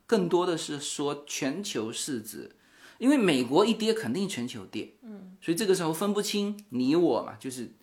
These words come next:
Speaker 1: 算一个总体的量。但是我们现在就说美国，因为我们这节目说美国嘛，第一天的垄断跌掉了五万亿市值，就直接跌掉了一个日本，日本的G D P就是五万亿美元。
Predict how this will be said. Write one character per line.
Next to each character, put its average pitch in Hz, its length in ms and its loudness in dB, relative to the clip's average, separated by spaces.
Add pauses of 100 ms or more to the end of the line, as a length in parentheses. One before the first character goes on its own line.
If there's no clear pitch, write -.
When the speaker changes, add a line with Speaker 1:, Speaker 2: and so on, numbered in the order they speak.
(580)
Speaker 1:
算 180 420 2
一 156 40 4
个 147 100 2
总 120 260 -2
体 - 160 -6
的 92 140 -6
量。 120 280 -4 (480)
但 170 140 0
是 165 80 0
我 131 100 2
们 131 140 2
现 175 140 -2
在 165 80 0
就 165 160 0
说 156 180 0
美 117 180 -2
国， 104 200 -10
因 135 100 0
为 139 60 2
我 117 80 0
们 113 100 -2
这 139 100 -6
节 113 200 -4
目 156 160 -2
说 160 180 -2
美 147 120 -2
国 87 220 -8
嘛， 107 200 -8 (260)
第 226 160 -4
一 233 80 0
天 226 240 0
的 220 80 4
垄 110 240 0
断 110 320 -10 (160)
跌 175 140 6
掉 175 260 2
了 113 140 -2
五 117 240 -6
万 156 260 0
亿 110 280 -10 (180)
市 - 260 -8
值， - 300 -16 (440)
就 - 80 -12
直 160 200 -2
接 269 160 0
跌 233 180 0
掉 220 160 6
了 185 80 2
一 185 80 0
个 196 80 -4
日 220 160 -2
本， - 220 -6 (300)
日 277 180 4
本 151 260 8
的 127 80 2
G 156 160 -2
D 165 100 0
P 165 200 -4
就 180 100 2
是 170 160 4
五 117 180 0
万 135 240 4
亿 135 120 2
美 101 180 -2
元。 87 240 -10